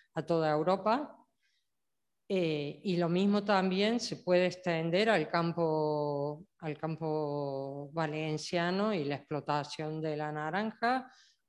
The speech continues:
con inmigrantes de países del este y demás. Entonces, el capitalismo cada vez nos va arrasando más y encontrando nuevas formas. La,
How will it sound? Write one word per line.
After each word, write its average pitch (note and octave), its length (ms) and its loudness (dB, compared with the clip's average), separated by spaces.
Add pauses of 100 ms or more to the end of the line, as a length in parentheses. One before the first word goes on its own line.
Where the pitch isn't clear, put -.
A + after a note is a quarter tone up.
con D3+ 180 -4
inmigrantes D#3+ 1120 0
de D#3+ 100 -4
países D#3+ 760 0
del E3 200 -2
este A3+ 360 -2
y D#3+ 40 -2
demás. E3 360 -2
Entonces, F3 440 -4 (880)
el G3 100 4
capitalismo G3+ 680 4
cada B3 240 6
vez C4+ 260 2
nos E3+ 240 2
va G#3 100 6
arrasando G#3+ 680 2
más B3 280 2
y B3 80 0
encontrando F#3 600 0
nuevas F#3 300 2
formas. E3+ 480 2
La, E3 460 2